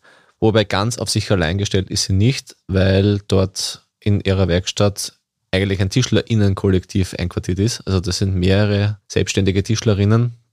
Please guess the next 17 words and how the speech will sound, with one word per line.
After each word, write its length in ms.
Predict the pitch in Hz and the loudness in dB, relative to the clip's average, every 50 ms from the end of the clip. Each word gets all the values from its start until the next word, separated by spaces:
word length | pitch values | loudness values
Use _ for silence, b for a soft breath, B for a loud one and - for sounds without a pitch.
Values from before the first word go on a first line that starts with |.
| _ _ _ - - | _ _ _ -4 -2
die 80 | 107 98 | 0 2
da 160 | 107 98 98 | 2 2 2
gemeinsam 420 | 101 98 95 87 90 - 92 - | 2 2 2 0 0 0 -2 -2
arbeiten. 400 | - 90 95 98 98 - 135 131 131 b b b b b b b b b b b b b b b b b b b _ _ _ _ - | 0 0 0 0 0 0 -4 -6 -6 b b b b b b b b b b b b b b b b b b b _ _ _ _ -2
Und 240 | - 113 110 104 - | 2 2 2 2 0
eine 240 | - 95 98 110 117 | 0 0 2 2 2
davon 420 | 120 110 - - 110 107 110 113 | 2 2 2 2 0 2 2 0
kommt 260 | - - - 101 101 - | -2 -2 -2 -2 0 0
übrigens 260 | 110 110 110 104 110 | 0 0 0 0 0
aus 100 | 101 - | 0 0
der 80 | 110 | 0
Schauspielerei, 720 | 98 - 85 85 - - 107 104 107 92 90 85 90 120 127 | 0 0 0 0 0 -2 0 0 2 2 2 2 2 2 0
ist 140 | 90 98 107 | 0 0 0
also 160 | 95 98 101 | 2 2 2
auch 100 | 92 110 | 2 2
eine 140 | 117 101 90 | 2 0 0
Quereinsteigerin. 720 | - - 78 58 80 - - 85 85 - 98 104 131 156 | 0 0 -2 0 -2 -2 -2 -2 0 2 2 2 0 0